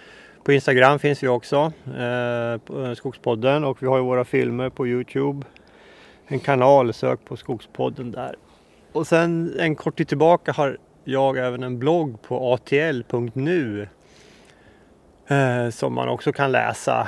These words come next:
Eh, gå in på A T L punkt nu och uppe till vänster finns en, en liten meny. Och där finns då, om man, eh, tittar på bloggar så finns jag med. Det gröna guldet,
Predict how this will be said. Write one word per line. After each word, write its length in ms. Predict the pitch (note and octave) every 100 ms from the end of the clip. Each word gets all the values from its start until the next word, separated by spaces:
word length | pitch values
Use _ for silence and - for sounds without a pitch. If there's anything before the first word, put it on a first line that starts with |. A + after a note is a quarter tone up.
| -
Eh, 240 | B2 A#2+ A#2
gå 120 | A#2+
in 120 | D3+
på 140 | D3+ C#3+
A 40 |
T 120 | -
L 120 | C3+ C3
punkt 260 | C3 A#2+
nu 280 | C3+ D#3 D#3
och 320 | C3+ B2+ -
uppe 160 | C3 A#2
till 120 | B2+
vänster 400 | C3+ C#3+ C3 A#2+
finns 300 | B2 A#2 A2+
en, 200 | A#2 A#2
en 240 | B2+ A2+
liten 440 | A2 - A2+ A2 A2
meny. 580 | A#2 A#2 B2 B2 A2+ G#2 - - - - - -
Och 180 | C3 G#2+
där 140 | A#2
finns 360 | A#2 A#2+ A2+ -
då, 420 | A#2+ A#2 A2+ A2+ - A#2+
om 100 | A#2
man, 280 | A#2+ A#2+
eh, 60 | - G1+ G1+ G1+ - - - - D3
tittar 260 | B2 - A#2
på 140 | B2+
bloggar 600 | A#2 D3 B2 A2+ C#3+ B2+
så 200 | - A#2+
finns 600 | - B2 A#2+ - - -
jag 320 | C3+ A#2 A2+ B2
med. 340 | A#2+ A#2+ B2
Det 120 | B2
gröna 300 | C3 C#3+ C3+
guldet, 720 | B2 C#3+ C3+ A2+ A2 - -